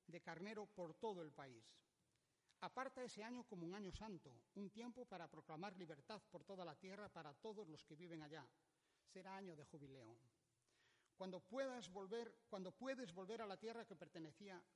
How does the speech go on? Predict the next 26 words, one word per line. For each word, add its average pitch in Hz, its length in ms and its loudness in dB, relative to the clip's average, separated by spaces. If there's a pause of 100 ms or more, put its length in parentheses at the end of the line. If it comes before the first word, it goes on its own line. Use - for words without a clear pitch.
a 170 80 -12
tus 156 220 -14
pas-, 156 260 -10
a 160 80 -12
tus 196 240 -4
antepasados 156 840 -2
y 170 80 -6
regresar 147 560 -4 (180)
a 147 40 -10
tu 139 140 -12
propio 143 340 -8
clan. 113 380 -8 (640)
Bueno, 113 220 -8 (500)
un 151 140 -6
día 185 220 -4
de 160 80 -4
la 160 60 -4
expiación 165 680 -6 (360)
que 151 80 -8
daba 156 200 -2
lugar 143 280 -2
también 143 320 -6
al 135 120 -8
año 147 200 -6
de 135 80 -6
jubileo 143 440 -2